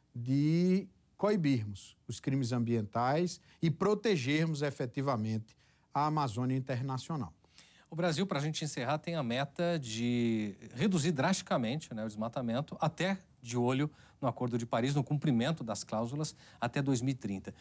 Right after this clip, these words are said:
Speaker 2: Estamos no caminho certo? Estamos em condições disso? A gente sabe que os números nos últimos meses são muito favoráveis, diferente do que aconteceu nos últimos anos no país. Qual a perspectiva nesse sentido?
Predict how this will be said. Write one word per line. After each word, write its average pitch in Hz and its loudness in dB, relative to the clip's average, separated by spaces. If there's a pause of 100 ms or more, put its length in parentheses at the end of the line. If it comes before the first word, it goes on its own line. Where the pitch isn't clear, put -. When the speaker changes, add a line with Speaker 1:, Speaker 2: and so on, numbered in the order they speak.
(100)
Speaker 2:
Estamos 247 4
no 185 4
caminho 139 0
certo? 165 0
Estamos 151 2
em 147 6
condições 131 2
disso? 131 0
A - 2
gente 135 0
sabe 135 0
que - -6
os 120 0
números 123 2
nos 110 -6
últimos 117 -4
meses 117 -2 (220)
são 160 2
muito 131 2
favoráveis, 156 2 (260)
diferente 170 2
do 147 -6
que - -6
aconteceu 139 -2
nos 135 -2
últimos 131 -2
anos 113 -2
no 123 -4
país. 92 -4 (260)
Qual 190 2
a - 2
perspectiva 151 0
nesse 117 0
sentido? 98 -6